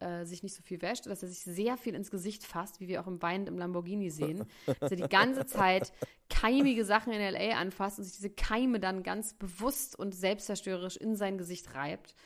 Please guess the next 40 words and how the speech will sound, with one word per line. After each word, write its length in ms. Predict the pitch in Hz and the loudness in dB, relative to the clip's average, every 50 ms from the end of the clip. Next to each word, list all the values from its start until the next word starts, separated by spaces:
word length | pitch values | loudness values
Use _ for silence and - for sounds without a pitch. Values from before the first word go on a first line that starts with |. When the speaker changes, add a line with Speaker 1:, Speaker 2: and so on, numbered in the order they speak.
| - - - - - - - _ _ _ _ | -20 -20 -20 -20 -20 -20 -20 _ _ _ _
Speaker 1:
um, 320 | 185 185 185 185 185 180 - | -2 -2 0 0 0 -2 -2
ähm, 480 | - 170 170 170 170 175 170 170 165 - _ _ - - 180 - - | -2 0 0 0 0 0 -2 -4 -8 -10 _ _ -14 -10 -10 -8 -8
um 100 | 190 180 | -6 -4
dann 200 | 180 175 185 180 | -2 -2 -2 -2
Pickel 280 | - 240 - 185 165 | -2 -2 -2 -2 -4
zu 120 | - 160 151 | -6 -6 -8
bekommen. 460 | 151 147 - 165 147 147 170 233 - _ _ _ _ _ _ - - _ _ _ - - _ _ | -8 -8 -8 -6 -6 -6 -6 -8 -12 _ _ _ _ _ _ -20 -20 _ _ _ -20 -20 _ _
Und 180 | 180 185 175 - | -6 -6 -6 -4
zu 120 | - 208 | -6 -6
Speaker 2:
Also 80 | - - | -4 0
du 20 | 220 | 2
Speaker 1:
hoffen, 180 | - 226 - 220 | 2 2 4 2
Speaker 2:
meinst, 20 | |
der 0 | 208 | 0
Speaker 1:
dass 40 | 202 202 | 0 2
Speaker 2:
macht 80 | 220 | 0
das 0 | 208 | 0
Speaker 1:
irgendjemand 300 | 202 202 190 185 180 185 | 0 0 0 0 0 0
Speaker 2:
als 60 | 185 185 | -2 -6
Speaker 1:
ihn, 160 | 185 175 - - - - _ _ _ _ _ _ _ _ _ _ _ _ _ _ _ _ _ _ _ _ _ _ _ _ _ _ _ _ _ _ _ _ _ 202 | -8 -8 -10 -14 -20 -20 _ _ _ _ _ _ _ _ _ _ _ _ _ _ _ _ _ _ _ _ _ _ _ _ _ _ _ _ _ _ _ _ _ -2
der 100 | 202 196 | 2 6
will 140 | 262 294 | 8 8
nicht 140 | 294 302 - | 8 8 6
mehr 100 | 285 254 | 6 4
Speaker 2:
Auflehnung 260 | 220 247 254 269 202 | 4 4 4 4 2
Speaker 1:
geliebt 60 | 196 - | 0 0
werden. 200 | - 196 202 196 190 | -2 -2 -2 -4 -6
Speaker 2:
gegen 60 | - - _ _ _ _ _ _ _ _ _ _ _ - | -8 -12 _ _ _ _ _ _ _ _ _ _ _ -14
Speaker 1:
Das 120 | - - | -12 -6
ist 100 | - 240 | -4 2
Speaker 2:
Ja. 60 | - | 4
Speaker 1:
ja 60 | 262 254 | 4 4
ein 80 | 233 | 6
bisschen 220 | 302 311 - 294 247 | 4 2 2 2 2
so 100 | 269 233 | 2 0
wie 80 | 254 | 0
kleine 280 | - - 233 233 233 226 | 2 2 2 2 2 0
Kinder, 320 | - - 277 277 262 233 | 0 0 2 2 4 2
die 100 | 214 214 | 2 0
so 220 | 196 208 208 202 | 0 0 0 0